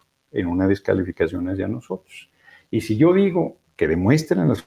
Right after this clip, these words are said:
cosas de corrupción, dicen que estoy alterado y que es incorrecto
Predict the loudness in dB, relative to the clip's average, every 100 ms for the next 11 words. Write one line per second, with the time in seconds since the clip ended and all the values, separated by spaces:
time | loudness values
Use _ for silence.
0 | _ 0 2 4 2 2 0 2 2 2
1 | -4 -4 -4 -2 -2 -2 -4 -4 -6 -14
2 | -10 -4 -4 -4 -6 -4 -6 -8 _ _
3 | _ -16 -16 -6 -6 -2 -4 0 -2 -2
4 | -6 -4 -4 -6 -10 -16